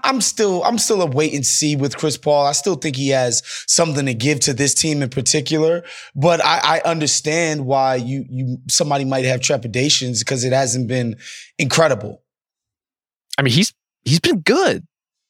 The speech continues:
Speaker 2: The bench
Speaker 1: Yeah.
Speaker 2: has been good. Like, he's not making shots personally,
Speaker 1: Yes,
Speaker 2: but the
Speaker 1: that's what I
Speaker 2: galvanizing
Speaker 1: mean,
Speaker 2: effect
Speaker 1: yeah.
Speaker 2: he has on those young guys, on the rest of the bench pieces, I think is really, really critical to keeping this team afloat.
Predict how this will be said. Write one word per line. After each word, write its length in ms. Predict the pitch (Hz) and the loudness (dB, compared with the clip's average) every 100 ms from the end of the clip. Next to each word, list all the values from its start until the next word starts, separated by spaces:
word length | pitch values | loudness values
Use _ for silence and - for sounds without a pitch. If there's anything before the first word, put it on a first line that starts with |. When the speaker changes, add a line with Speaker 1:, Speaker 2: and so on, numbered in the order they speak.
| _ | _
Speaker 2:
The 60 | 165 | 0
bench 260 | 165 247 | 2 2
Speaker 1:
Yeah. 40 | 294 | 2
Speaker 2:
has 80 | 208 | 0
been 200 | 226 139 | 0 2
good. 240 | 156 220 | 2 2
Like, 100 | 147 | 2
he's 220 | 180 247 | 0 2
not 160 | 240 185 | 2 2
making 300 | 180 185 143 | 0 0 0
shots 320 | - 131 131 | 2 0 0
personally, 720 | - 113 117 156 160 165 170 - - | -4 -2 0 0 0 2 0 -2 -4
Speaker 1:
Yes, 300 | 139 - - | 2 2 4
Speaker 2:
but 140 | 147 | 2
the 60 | 131 | 4
Speaker 1:
that's 200 | - 120 | 4 4
what 60 | - | 4
I 40 | 143 | 4
Speaker 2:
galvanizing 280 | 139 147 | 4 4
Speaker 1:
mean, 100 | 127 117 | 2 2
Speaker 2:
effect 200 | 127 113 127 | 2 2 0
Speaker 1:
yeah. 60 | |
Speaker 2:
he 40 | 127 | 0
has 540 | - 123 120 135 139 - | 0 2 2 2 0 0
on 260 | 123 123 131 | 0 2 2
those 260 | 127 123 | 2 2
young 160 | 127 127 | 0 2
guys, 300 | 131 127 123 - | 2 0 0 0
on 240 | 117 127 | 2 2
the 80 | 120 | 2
rest 240 | 113 - | 2 0
of 60 | 123 | -2
the 40 | |
bench 280 | 95 104 117 | 0 0 0
pieces, 320 | - 127 139 | -2 0 2
I 80 | 98 | 0
think 180 | 113 117 | 2 0
is 140 | 101 | -2
really, 420 | 107 110 123 117 107 | -2 2 2 2 2
really 280 | 107 104 | 2 0
critical 520 | - - 101 - 101 95 | -2 0 0 2 0 0
to 140 | - | -2
keeping 300 | - 107 101 | -2 0 0
this 180 | 95 92 | 0 0
team 200 | 110 101 | 0 0
afloat. 440 | 92 - 76 - | -2 0 0 0